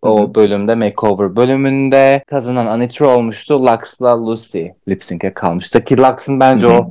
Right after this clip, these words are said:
Speaker 1: makeover gerçekten berbat ötesiydi yani. Onu unutmak mümkün değil.
Speaker 2: Hı hı. Bununla ilgili zaten bir iki söyleyeceğim şey var benim şimdi. Lux, Lucy, kirli oyunlarının karşılığını aldı. Karma bu. Sonunda oyunlar oynadığını kabul etti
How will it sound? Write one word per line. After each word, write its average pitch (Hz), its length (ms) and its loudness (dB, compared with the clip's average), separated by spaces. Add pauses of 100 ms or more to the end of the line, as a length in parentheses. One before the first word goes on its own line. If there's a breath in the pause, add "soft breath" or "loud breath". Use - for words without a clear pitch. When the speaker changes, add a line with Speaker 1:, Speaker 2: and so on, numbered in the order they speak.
Speaker 1:
makeover 113 400 -6
gerçekten 110 580 -2
berbat 101 320 0
ötesiydi 98 520 -10
yani. 98 400 -8 (160)
Onu 113 440 0 (100)
unutmak 110 380 0
mümkün 113 320 -4
değil. 98 260 0 (480)
Speaker 2:
Hı 135 60 6
hı. 123 260 6 (280)
Bununla 214 280 8
ilgili 185 320 4
zaten 185 520 2
bir 170 100 -2
iki 156 320 0
söyleyeceğim 147 540 0
şey 117 260 0
var 98 240 0
benim 101 200 -4
şimdi. 117 540 0 (260 soft breath)
Lux, - 360 2 (220)
Lucy, 180 420 0
kirli 196 500 -4 (200)
oyunlarının 143 460 2
karşılığını 135 540 -2
aldı. 165 600 0 (100)
Karma 156 500 0
bu. 220 360 -2
Sonunda 131 380 -2
oyunlar 131 440 4
oynadığını 123 540 2
kabul 180 300 0 (100)
etti - 500 -2